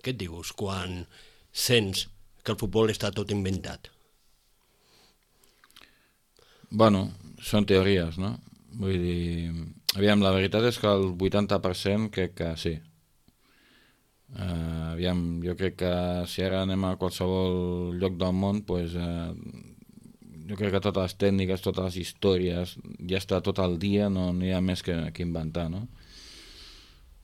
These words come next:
Speaker 2: Aleshores, aviam, jo el que intento és no escoltar molt aquests comentaris,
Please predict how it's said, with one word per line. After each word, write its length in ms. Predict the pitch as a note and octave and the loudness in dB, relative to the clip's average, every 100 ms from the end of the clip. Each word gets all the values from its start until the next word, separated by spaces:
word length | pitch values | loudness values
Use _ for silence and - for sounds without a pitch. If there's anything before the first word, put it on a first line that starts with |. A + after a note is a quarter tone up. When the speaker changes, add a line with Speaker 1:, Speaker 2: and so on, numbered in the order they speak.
| - - - G2+ | -20 -20 -8 -2
Speaker 2:
Aleshores, 600 | F2+ F2+ G#2 G#2 G#2+ G2 | 0 4 6 8 6 4
aviam, 300 | F#2 F#2+ F#2 | 4 4 4
jo 220 | F2 F#2+ G2+ | 2 4 6
el 80 | G#2 | 4
que 120 | G2+ F#2+ F#2+ F#2+ | 4 4 4 2
intento 460 | F#2 G2+ G2+ A2+ | 4 2 4 4
és 80 | G#2 | 4
no 220 | G2 F#2 F2+ | 2 2 0
escoltar 400 | - F#2 F2+ F2+ | 0 -2 0 0
molt 920 | F#2 F#2+ G2 F2+ E2+ E2+ E2 - - | 2 0 0 -2 -4 -6 -8 -10 -12
aquests 240 | F2+ F#2 - | -6 -4 -2
comentaris, 640 | F2 E2 F2+ F#2 G2+ | -2 -2 0 -2 -2